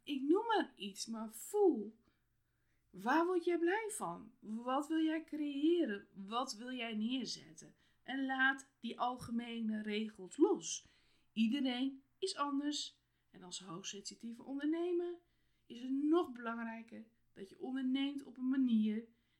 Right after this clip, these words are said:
die juist bij jouw kwaliteiten past.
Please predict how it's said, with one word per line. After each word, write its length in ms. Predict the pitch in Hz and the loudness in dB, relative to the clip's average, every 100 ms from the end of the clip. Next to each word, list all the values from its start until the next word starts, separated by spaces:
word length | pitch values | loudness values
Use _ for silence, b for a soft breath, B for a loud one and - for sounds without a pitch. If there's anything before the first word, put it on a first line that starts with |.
| _ | _
die 160 | - 226 | -8 -6
juist 360 | 220 196 208 | -4 -4 -4
bij 180 | 196 180 | -8 -12
jouw 280 | 180 180 202 | -6 -6 -6
kwaliteiten 760 | - 202 208 208 175 220 226 - | -8 -8 -6 -6 -8 -8 -10 -18
past. 420 | - - - | -20 -14 -14